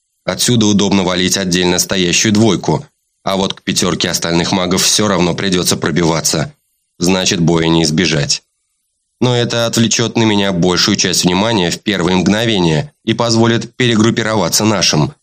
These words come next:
если они будут на открытой местности или к тому времени засядут в доме.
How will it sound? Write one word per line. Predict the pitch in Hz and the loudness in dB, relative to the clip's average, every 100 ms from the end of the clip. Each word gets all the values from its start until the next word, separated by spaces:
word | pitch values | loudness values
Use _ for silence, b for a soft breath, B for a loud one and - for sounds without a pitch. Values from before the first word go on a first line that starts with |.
| _ - | _ -4
если | 90 85 | -2 0
они | 87 87 85 | 0 0 0
будут | 87 85 | 0 0
на | 92 85 | 0 -2
открытой | - 87 82 87 | -2 -4 0 0
местности | 117 113 87 - 175 151 135 _ _ | 0 -2 -2 0 0 0 -4 _ _
или | - 131 135 | -2 0 0
к | |
тому | 131 131 131 | 0 0 2
времени | 104 101 98 101 | 2 0 2 0
засядут | 101 92 82 85 | 0 -2 -2 0
в | 85 | 0
доме. | 87 95 78 71 | 2 2 0 -2